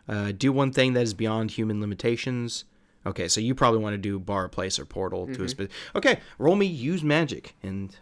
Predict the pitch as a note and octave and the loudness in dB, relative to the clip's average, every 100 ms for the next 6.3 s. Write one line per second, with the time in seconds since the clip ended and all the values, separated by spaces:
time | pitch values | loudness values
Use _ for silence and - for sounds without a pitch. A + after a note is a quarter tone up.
0 | G2+ G2+ G2 G2 G2+ F#2+ G2 G2 - F#2+ | -12 -10 -10 -10 -10 -8 -10 -12 -16 -12
1 | - F#2+ F#2 - - G#2+ - F2 B2+ B2+ | -10 -10 -12 -14 -8 -6 -6 -8 -8 -6
2 | B2 - F2+ F2+ F2+ G2 F#2+ F2+ F#2 F#2+ | -6 -8 -10 -10 -12 -10 -10 -10 -14 -12
3 | - - - - - - - _ - - | -8 -8 -10 -20 -20 -20 -20 _ -20 -20
4 | A#2+ B2 - - B2 F2+ A#2 C3+ A#2 - | -14 -14 -16 -12 -10 -10 -10 -10 -10 -8
5 | D#3 D3+ A#2 - F3+ F#3 C#3+ A#2 B2+ E3+ | -2 0 0 0 2 4 4 0 0 0
6 | F#3 G#3+ A3 | 0 -2 -4